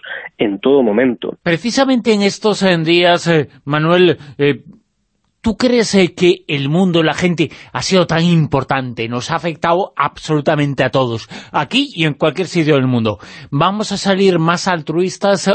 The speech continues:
Speaker 2: o más egoístas?
Speaker 1: Yo creo que nosotros estamos haciendo esto,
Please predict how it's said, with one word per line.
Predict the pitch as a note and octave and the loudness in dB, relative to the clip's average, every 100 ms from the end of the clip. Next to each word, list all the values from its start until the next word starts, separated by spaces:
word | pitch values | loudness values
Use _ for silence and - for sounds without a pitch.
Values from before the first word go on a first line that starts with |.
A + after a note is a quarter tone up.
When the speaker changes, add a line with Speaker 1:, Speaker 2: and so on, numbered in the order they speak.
| - | 0
Speaker 2:
o | E3 | 0
más | D#3+ D#3+ D3+ | 0 0 -2
egoístas? | A#2+ A#2+ G#2+ - A2 - - _ _ _ _ _ - - - - - | -2 -2 -2 -8 -14 -14 -16 _ _ _ _ _ -20 -20 -20 -20 -10
Speaker 1:
Yo | - C3 C3 | -2 4 4
creo | D#3+ | 4
que | D#3 B2 | 2 0
nosotros | A2+ B2+ C#3+ D3 | 0 2 2 0
estamos | - C#3 - | 0 0 -2
haciendo | - C3+ B2 B2 | 0 2 4 2
esto, | - D#3+ F3 | 2 2 0